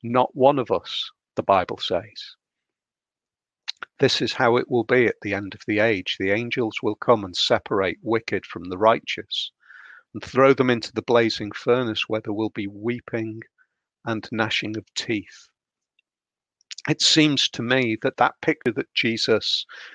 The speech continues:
describes in this parable is precisely what the Old Testament has been speaking about. There is going to come a judge.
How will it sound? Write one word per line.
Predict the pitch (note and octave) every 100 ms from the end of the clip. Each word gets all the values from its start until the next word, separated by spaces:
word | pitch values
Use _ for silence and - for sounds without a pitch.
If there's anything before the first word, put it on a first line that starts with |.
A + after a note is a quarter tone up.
| _
describes | A#2+ - - A#2+ B2 A#2 - B2+
in | G2+
this | G2+
parable | - - C#3 E3+ A#2+ G#2+
is | C3 -
precisely | - C#3+ - - C3+ E3+ - F3
what | E3 -
the | B2+
Old | B2 A#2+
Testament | - D3 - G#2 F#2+ G2+ - - - C3
has | -
been | B2 A2+
speaking | - - C#3 - C3 A2+
about. | - F#2 F2 - - -
There | D3 C3+
is | A#2+
going | - C3 E3+ -
to | -
come | - B2+ A2 -
a | C3+
judge. | - - C3+ A#2 - - -